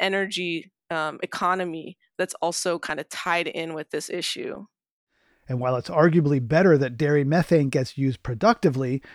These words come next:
Speaker 2: rather than being released directly into the atmosphere, Jay Jordan argues that it's not actually a clean fuel.
Speaker 1: The same pollutants are present in, in factory farm gas that are, that are in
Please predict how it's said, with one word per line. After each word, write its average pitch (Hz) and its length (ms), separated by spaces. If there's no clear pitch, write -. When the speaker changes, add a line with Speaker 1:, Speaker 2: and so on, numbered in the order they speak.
Speaker 2:
rather 147 240
than 135 180
being 131 260
released 123 440
directly 139 500
into 127 200
the 123 140
atmosphere, 143 720
Jay 156 180
Jordan 208 380
argues 160 400
that 156 120
it's 139 200
not 220 260
actually 170 480
a 135 140
clean 151 500
fuel. 151 640
Speaker 1:
The - 80
same 254 600
pollutants 185 720
are 170 120
present 175 520
in, 170 400
in 180 380
factory 180 320
farm 156 260
gas 156 320
that 147 140
are, 147 340
that 165 140
are 156 180
in 190 260